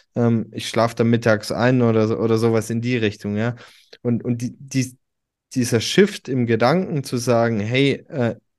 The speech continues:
ich schränke mich nicht ein, wenn ich die Chips und die Cola weglasse, sondern ich schränke mich ein, wenn ich die zu mir nehme.“ Und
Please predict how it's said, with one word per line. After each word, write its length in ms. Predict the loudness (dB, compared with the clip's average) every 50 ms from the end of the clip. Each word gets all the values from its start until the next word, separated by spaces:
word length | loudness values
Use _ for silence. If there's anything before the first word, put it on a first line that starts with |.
| _ _ -12
ich 120 | -10 -8 -6
schränke 320 | -2 0 0 2 2 0
mich 160 | 0 0 -2
nicht 260 | -2 -4 -6 -6 -6
ein, 260 | -4 -2 -2 -2 0 -2
wenn 120 | -2 -2
ich 100 | -4 -6
die 140 | -8 -10 -8
Chips 300 | -6 -6 -6 -6 -4 -6
und 100 | -6 -4
die 80 | -6 -6
Cola 400 | 0 2 4 4 4 4 4 2
weglasse, 540 | 2 0 0 -2 -2 -2 0 -2 -4 -4 -6 -12 -20 -20 -20 -20 -20 -20 _ _ -18
sondern 520 | -16 -8 -2 0 0 2 2 2 2 0
ich 140 | 0 -2 -4
schränke 600 | -2 -2 0 0 0 0 0 2 0 0 -2 -6 _ _ _ _ _ _ _ _ _ _ _
mich 260 | -4 -4 -4 -4 -2 -2
ein, 180 | 0 0 2
wenn 140 | 2 0 0
ich 240 | -2 -4 -6 -12 -16 -16
die 500 | -14 -14 -10 -6 -4 -4 -4 -4 -8 -6
zu 180 | 0 4 8
mir 220 | 8 8 8 8 6
nehme.“ 400 | 4 2 2 0 0 -2 -2 -2
Und 240 | -4 -6 -6 -10